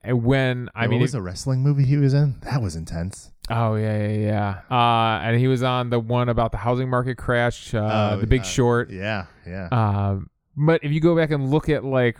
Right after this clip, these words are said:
Speaker 1: early Steve Carell coming out of, like, Second City and being on the Dana Carvey show, which if anyone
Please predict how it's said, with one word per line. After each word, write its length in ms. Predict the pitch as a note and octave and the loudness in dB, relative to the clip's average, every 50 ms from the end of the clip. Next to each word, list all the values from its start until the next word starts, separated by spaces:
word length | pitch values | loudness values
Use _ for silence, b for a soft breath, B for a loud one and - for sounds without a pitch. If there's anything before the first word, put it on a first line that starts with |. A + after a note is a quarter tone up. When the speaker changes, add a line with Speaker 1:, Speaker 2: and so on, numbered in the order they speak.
| - - - | -12 -4 0
Speaker 1:
early 300 | D3+ D3+ D3+ D#3 D#3 D3+ | 2 2 2 2 0 -2
Steve 340 | - - - D#3 D3 C#3 - | -2 -4 -2 0 -2 0 2
Carell 500 | - - C3+ B2+ C3 C3+ C3+ C#3 C#3 - | 2 2 2 4 2 2 2 0 0 0
coming 260 | D#3 C#3 C3+ C3+ C3+ | 0 0 2 0 2
out 100 | C3 C3 | 0 2
of, 60 | B2+ | 2
like, 120 | B2+ A#2+ | 0 0
Second 340 | - - - B2+ - C#3 C3 | 0 -2 -4 -2 -2 -2 -4
City 480 | - - - C3+ B2+ B2+ C3 C3 C3 B2 | -4 0 2 2 2 4 2 2 2 0
and 160 | B2 A#2 A2 | 0 0 0
being 200 | A2+ C3 C3 C3 | 0 0 0 0
on 80 | C3 B2+ | -2 -2
the 80 | A#2 | -2
Dana 320 | A2+ G2+ B2+ B2+ C3 C3 B2 | 0 2 2 2 2 0 -2
Carvey 380 | - - A#2 A#2+ B2 C3 C3 | 0 2 2 2 2 0 -2
show, 340 | - - C#3 C3 C3 C3 C3 | 0 2 2 2 4 4 4
which 180 | B2+ A#2+ A#2 C3+ | 2 2 2 0
if 100 | C3 B2+ B2+ | -2 0 0
anyone 520 | D3 C#3+ D#3 E3 D#3+ E3+ F3 F3+ F#3 F#3 | 0 2 2 4 4 4 4 4 2 0